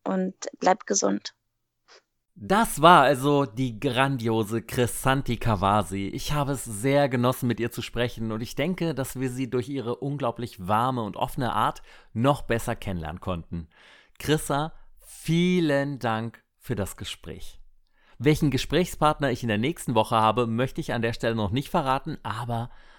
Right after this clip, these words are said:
Speaker 2: man darf sehr, sehr gespannt sein. Aber wie war denn nun meine Woche?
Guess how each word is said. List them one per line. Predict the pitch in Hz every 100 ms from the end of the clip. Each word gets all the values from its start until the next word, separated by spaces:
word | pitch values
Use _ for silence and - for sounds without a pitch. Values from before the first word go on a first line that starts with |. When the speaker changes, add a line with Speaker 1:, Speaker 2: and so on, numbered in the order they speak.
| - -
Speaker 2:
man | 98 92
darf | 95 95 -
sehr, | 101 82 90 113 117 120 120 - _ _ _ _
sehr | - 98 98 143 156
gespannt | 147 - - 95 92
sein. | - 78 - _ _ _ _ _ _ -
Aber | 196 208 160
wie | 208
war | 180 175
denn | 156 147
nun | 143
meine | 120 113 123 90
Woche? | 85 -